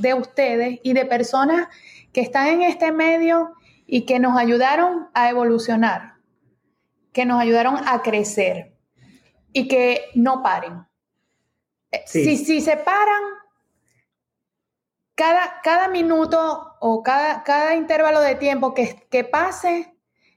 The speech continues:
Speaker 1: es, es contraproducente para la, para la cuenta.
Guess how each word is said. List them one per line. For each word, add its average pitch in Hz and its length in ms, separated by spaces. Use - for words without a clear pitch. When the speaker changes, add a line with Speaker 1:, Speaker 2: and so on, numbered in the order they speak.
Speaker 1:
es, 262 440
es 254 500
contraproducente 247 800
para 233 220
la, 196 400
para 226 160
la 214 140
cuenta. 175 500